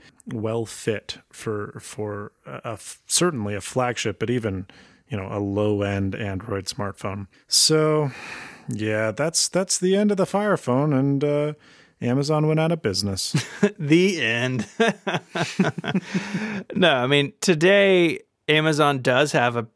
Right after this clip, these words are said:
Speaker 2: pretty successful hardware business. They have the Echo line, and they have the Kindle line, which we started the show with. But Amazon also has this thing,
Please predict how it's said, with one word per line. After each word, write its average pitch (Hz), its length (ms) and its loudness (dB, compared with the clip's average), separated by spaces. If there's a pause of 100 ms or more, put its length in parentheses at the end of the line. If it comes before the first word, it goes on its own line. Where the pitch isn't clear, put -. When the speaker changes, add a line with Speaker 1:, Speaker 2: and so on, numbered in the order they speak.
(140)
Speaker 2:
pretty 277 240 0
successful 175 520 0
hardware 135 300 2
business. 175 380 0
They 135 100 0
have 120 120 2
the 120 120 -2
Echo 147 280 4
line, 143 680 4 (520)
and 127 180 2
they 120 200 4
have 113 540 0
the - 80 -16
Kindle 185 300 4
line, 147 260 4
which 143 140 -2
we 123 80 -2
started 117 340 0
the 123 60 -6
show 120 240 -2
with. 120 340 -6 (600)
But 196 100 4
Amazon 269 380 2
also 175 380 4
has 131 360 4
this 120 220 0
thing, 120 380 0